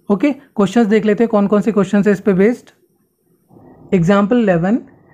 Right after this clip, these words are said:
and एग्जांपल ट्वेल्व, ये दोनों नहीं आएंगे क्योंकि इसमें area of triangle निकालना है आपको। ओके, तो ये दोनों डिडक्टेड है। एग्जांपल थर्टीन, ये नहीं आएगा क्योंकि इसमें भी area of triangle निकालना है आपको।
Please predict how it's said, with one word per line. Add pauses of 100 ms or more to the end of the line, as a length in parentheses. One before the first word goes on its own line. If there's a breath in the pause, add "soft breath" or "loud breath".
(140)
and
एग्जांपल
ट्वेल्व, (400 soft breath)
ये
दोनों
नहीं
आएंगे
क्योंकि
इसमें (460 soft breath)
area
of
triangle
निकालना
है
आपको। (600)
ओके,
तो
ये
दोनों
डिडक्टेड
है। (420)
एग्जांपल (100)
थर्टीन, (260)
ये
नहीं
आएगा
क्योंकि
इसमें
भी
area
of
triangle
निकालना
है
आपको।